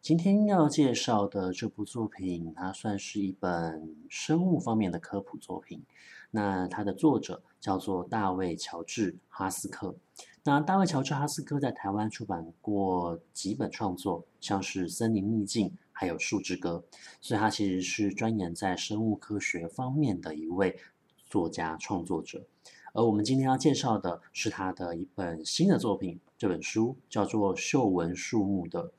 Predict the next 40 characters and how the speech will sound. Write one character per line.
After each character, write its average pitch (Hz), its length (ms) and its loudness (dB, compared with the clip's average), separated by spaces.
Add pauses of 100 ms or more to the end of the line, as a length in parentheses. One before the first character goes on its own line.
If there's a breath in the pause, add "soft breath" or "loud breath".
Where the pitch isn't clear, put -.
十 - 220 -4
三 139 240 0
种 87 200 -4
方 90 220 -2
式》 90 260 -8
哦。 - 100 -8 (500 loud breath)
那 165 100 10
我 143 140 10
觉 131 160 2
得 156 240 4
嗅 185 420 6
觉 104 240 2
这 104 140 0
个 101 100 0
东 101 220 0
西 98 220 -4
呢， 95 260 -2
它 131 120 -2
算 170 240 2
是 151 200 2
在 - 340 4 (280 loud breath)
文 104 200 4
字 190 220 2
创 175 240 4
作 135 140 0
里 87 100 2
面 92 200 0
比 - 80 -2
较 185 200 0
难 104 260 2
透 170 240 0
过 156 140 6
文 98 280 0
字 185 220 0
去 160 340 -2
表 90 200 -6
现 127 260 0
出 92 220 -4
来 76 200 -6
的。 - 180 -10